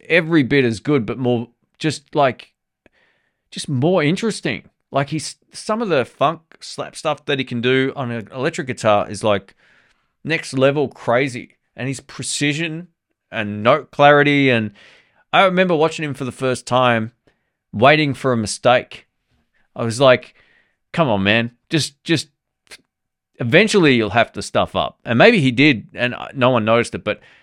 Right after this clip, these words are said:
there was some really prominent guitar players in the area that went, and they left. They're like, "This guy's just, I'm gonna quit if I watch <laughs> any more of this."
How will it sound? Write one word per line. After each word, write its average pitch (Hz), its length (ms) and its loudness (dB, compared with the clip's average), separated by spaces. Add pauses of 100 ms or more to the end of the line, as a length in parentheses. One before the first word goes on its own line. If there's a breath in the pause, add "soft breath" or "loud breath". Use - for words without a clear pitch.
(280 soft breath)
there 135 60 0
was 127 160 0
some 127 200 -4
really 135 680 2 (480)
prominent 135 520 2
guitar 120 360 0
players 117 320 2
in 107 40 -4
the 107 140 -4
area 123 260 4
that 104 120 -4
went, 110 340 -6
and 110 140 -8
they 123 80 -2
left. 113 480 -4 (120)
They're 110 120 -8
like, 110 140 -4 (240)
"This - 120 -18
guy's 101 320 -2
just, - 280 -10 (540)
I'm 131 100 -4
gonna 123 120 -2
quit - 380 -6
if 120 140 -8
I 123 60 -2
watch 110 260 -4 (200)
<laughs> 523 200 -8
any 214 180 6 (160)
more 196 160 10
of - 80 -2
this." - 360 2